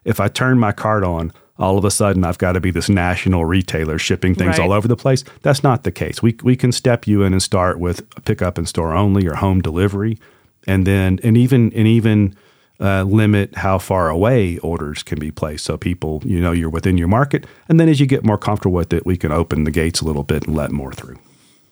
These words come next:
Speaker 2: Yeah, exactly. That's a great point.
Speaker 1: Cool.
Speaker 2: Yeah, so we mentioned sales and having your shopping cart enabled. What about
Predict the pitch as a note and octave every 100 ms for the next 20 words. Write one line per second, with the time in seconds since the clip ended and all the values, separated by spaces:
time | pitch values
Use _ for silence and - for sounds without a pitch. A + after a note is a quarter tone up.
0 | _ _ - - - E3 C#3+ D3+ E3 C#3+
1 | - C#3 D3+ - - - E3 D3+ - E3
2 | D3 - _ - - - A#3 E4 A#3 B3+
3 | A#3 A3+ A3 C#4 C#4+ - - - G3 F3
4 | F3 A3+ - F#3 F#3 G#3+ B3+ - G3+ G3
5 | F#3 F3 F3 F3 E3 D#3+ G3 A#3 A3+ _
6 | _ _ _ _ - _ _ _ - F#3+
7 | C4+ C4+ D4 C#4+ C#4+ D4 D4+ -